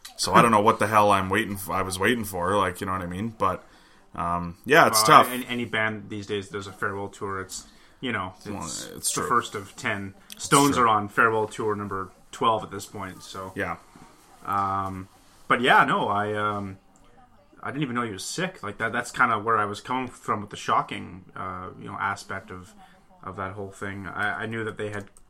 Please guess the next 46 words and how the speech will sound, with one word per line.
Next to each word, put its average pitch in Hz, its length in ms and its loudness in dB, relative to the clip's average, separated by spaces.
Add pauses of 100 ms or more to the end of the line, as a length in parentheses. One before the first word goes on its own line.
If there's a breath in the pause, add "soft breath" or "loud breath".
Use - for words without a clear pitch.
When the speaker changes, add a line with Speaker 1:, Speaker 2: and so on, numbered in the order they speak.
(280)
Speaker 2:
quote 117 220 -4
unquote, 107 520 -4
retired 101 600 0
from 95 200 -14
playing, 110 440 -6
and 101 80 -4
I 98 60 -6
knew, 104 260 -6
uh, 92 220 -4 (760 loud breath)
Alex 107 320 0
Lifeson 107 400 -6
was 92 140 -12
having 95 240 -6
trouble 95 300 -10 (200)
even 101 240 -10 (420)
picking 113 260 -10
up 90 80 -12
his 98 100 -16
guitar. 104 500 4 (640 soft breath)
Um, 95 440 -4
but, 98 200 -2 (120)
you 101 100 -12
know, 95 140 -8
and 92 120 -10
at 98 140 -12
no 107 120 -6
point 104 260 -8
did 95 100 -10
I 95 140 -8 (400)
consider 107 400 -6
that 95 60 -6
any 104 80 -6
of 104 60 -6
these 98 140 -10
guys 95 300 -6
were 98 80 -4
actually, 95 300 -10
like, 90 200 -14
you 98 80 -16
know, 87 160 -16 (500)
you 104 120 -12
know, 87 100 -14 (300)
terminally 98 420 -4
ill 104 400 -6
or, 90 240 -12 (560 soft breath)
uh, 82 360 -12